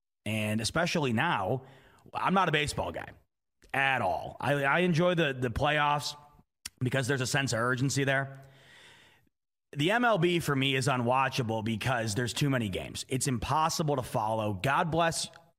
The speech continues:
any of you in here, and I'm sure there's a bunch, who follow the M L B as closely as they do the N F L. I have buddies who do it. I don't know how. They watch every game.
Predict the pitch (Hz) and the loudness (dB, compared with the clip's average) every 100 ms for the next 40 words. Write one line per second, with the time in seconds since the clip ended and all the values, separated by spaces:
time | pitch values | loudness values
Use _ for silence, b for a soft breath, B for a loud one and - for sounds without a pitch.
0 | _ _ _ 160 180 175 139 139 139 131 | _ _ _ 0 2 2 2 2 2 0
1 | 113 110 117 127 139 131 117 110 113 90 | 0 0 0 0 0 0 0 0 0 -2
2 | - - B B B B B 147 156 - | -6 -8 B B B B B 0 2 2
3 | 147 151 160 147 135 135 131 127 123 123 | 2 4 2 2 0 0 0 0 0 -2
4 | 117 - 127 123 - 113 113 110 110 117 | -2 0 0 0 -2 -2 -2 -2 0 0
5 | 110 110 107 123 104 117 131 113 135 156 | 0 -2 -2 -2 0 0 0 0 0 0
6 | 135 127 123 135 - 123 135 120 - - | 0 0 0 0 0 0 0 0 -2 -2
7 | 127 87 101 - b b b 120 120 135 | -2 -2 -6 -8 b b b -2 2 2
8 | 135 - 139 147 147 92 85 110 | 0 0 0 0 -2 -2 -4 -4